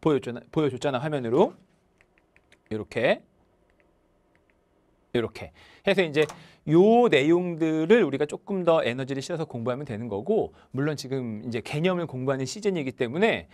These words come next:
어, 요것뿐만 아니라, 어, 기본적인 내용들도, 어, 한 번 정도는 정확하게, 어, 훑고 넘어가는 게 필요합니다.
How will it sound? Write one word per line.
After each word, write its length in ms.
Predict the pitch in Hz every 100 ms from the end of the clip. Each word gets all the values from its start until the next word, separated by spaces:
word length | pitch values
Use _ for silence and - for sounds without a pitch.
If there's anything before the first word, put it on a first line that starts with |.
| - _ _
어, 240 | 87 85 -
요것뿐만 640 | 123 139 151 208 214 226 214
아니라, 460 | 101 95 123 135 -
어, 160 | 78 90
기본적인 600 | - 156 196 190 160 156
내용들도, 760 | 120 104 104 98 98 170 247 - _ -
어, 80 | 156
한 240 | 165 190
번 180 | 185 170
정도는 640 | 131 107 110 98 131 240 - _
정확하게, 1000 | - - 131 180 - - 107 101 165 220 - _ -
어, 200 | - -
훑고 480 | - 175 - 98 87
넘어가는 540 | 104 110 113 92 82 98
게 260 | 170 233 - _ -
필요합니다. 600 | 139 123 139 104 85